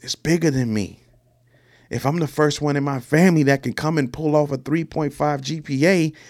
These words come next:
what is that gonna do for the future generations that I'm responsible for? I'm not just responsible for Antonio. I'm responsible for Antonio, Antonio's kids,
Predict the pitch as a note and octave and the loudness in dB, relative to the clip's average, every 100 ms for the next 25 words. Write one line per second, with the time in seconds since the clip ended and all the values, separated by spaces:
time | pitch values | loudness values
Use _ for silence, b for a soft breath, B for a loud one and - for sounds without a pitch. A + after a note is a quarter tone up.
0 | B B B - D3 F#3 F3+ E3+ E3+ D#3+ | B B B 0 2 2 0 -2 0 -2
1 | C#3 F3+ E3 D#3 C#3 - F3+ F3+ D#3 C#3 | 0 0 2 -2 -2 -4 -6 -2 -2 2
2 | E3 D3+ C#3+ G3 F#3+ - - - - - | 2 2 2 0 0 -2 -6 -12 -18 -18
3 | _ _ _ _ b b b - D3+ D#3 | _ _ _ _ b b b 0 2 2
4 | F3+ D#3+ D#3 - E3+ G3 - D3+ C#3 C3+ | 4 4 2 2 4 4 0 -2 -2 2
5 | C#3 B2+ F3 D3+ B2+ B2 A2+ - A2 A2 | 2 2 0 -4 -6 -8 -10 -6 -4 -4
6 | - G#2 - G#2 G2 - A#2+ B2+ D3 F#2 | -4 -6 -4 -4 -4 -4 -4 -2 -2 -4
7 | - _ _ _ _ _ _ - A#2 A#2 | -10 _ _ _ _ _ _ -6 0 2
8 | - A#2 G#2+ G2+ G#2+ F#2 - C3+ C3 C3+ | 4 2 2 -4 -4 -4 -4 0 4 6
9 | C3+ D3+ b b b - G2+ - A2 G#2 | 4 2 b b b -2 -2 -2 -4 -2
10 | G2 - - C3 C3+ C#3+ | -4 -8 -4 0 0 -2